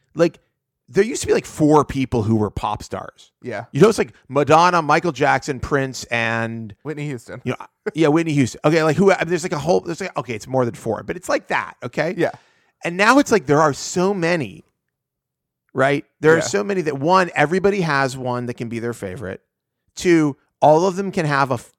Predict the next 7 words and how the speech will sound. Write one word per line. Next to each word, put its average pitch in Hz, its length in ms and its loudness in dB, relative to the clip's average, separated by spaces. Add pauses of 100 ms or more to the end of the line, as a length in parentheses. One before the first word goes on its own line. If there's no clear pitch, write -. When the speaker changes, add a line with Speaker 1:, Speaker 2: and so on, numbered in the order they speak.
(160)
Speaker 1:
can 127 140 -6
have 120 300 -2
their 120 140 0
moment 107 600 -8 (360)
or 131 160 0
moments. 107 760 -8 (480)
And 151 300 -2